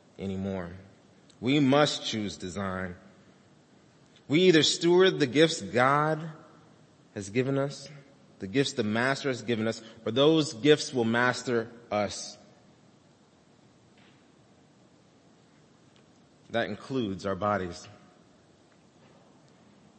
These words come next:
We must see our bodies as gifts from God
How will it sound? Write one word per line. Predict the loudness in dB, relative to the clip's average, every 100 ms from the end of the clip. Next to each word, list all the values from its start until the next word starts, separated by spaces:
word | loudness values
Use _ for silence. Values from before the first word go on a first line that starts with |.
| _ _ _ _ _ _ _ _ _ _ _ _ _ -20 -20 -6
We | 0
must | 6 6 4
see | 4 6
our |
bodies | 8 8 8 6
as | 2 0
gifts | 4 4 4
from | 0 -6 -4
God | -2 0 -2 -6